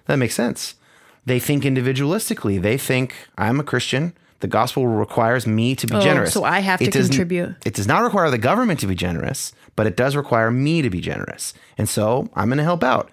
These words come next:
Speaker 1: Whereas a liberal might go, "Look, I'm voting,
Speaker 2: I
Speaker 1: I'm
Speaker 2: pay
Speaker 1: marching,
Speaker 2: taxes.
Speaker 1: I'm paying my taxes, I'm trying to get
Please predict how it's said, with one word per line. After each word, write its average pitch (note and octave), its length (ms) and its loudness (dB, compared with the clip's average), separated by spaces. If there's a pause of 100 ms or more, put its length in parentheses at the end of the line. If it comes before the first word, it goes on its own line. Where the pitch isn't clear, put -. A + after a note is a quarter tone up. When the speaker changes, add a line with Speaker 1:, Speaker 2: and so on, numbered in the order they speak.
(280)
Speaker 1:
Whereas A#2 800 0 (320)
a A2+ 60 2
liberal A#2+ 540 2
might A#2 200 2
go, A#2+ 300 2
"Look, F#3+ 200 0
I'm C3 160 2
voting, C#3 500 0
Speaker 2:
I G3+ 100 4
Speaker 1:
I'm - 80 2
Speaker 2:
pay - 80 4
Speaker 1:
marching, - 220 4
Speaker 2:
taxes. G3+ 680 2
Speaker 1:
I'm G#2+ 100 0
paying C3 160 2
my C3 100 2
taxes, C3+ 360 -2
I'm A2+ 180 0
trying B2+ 500 2
to C3+ 100 -2
get A#2+ 360 0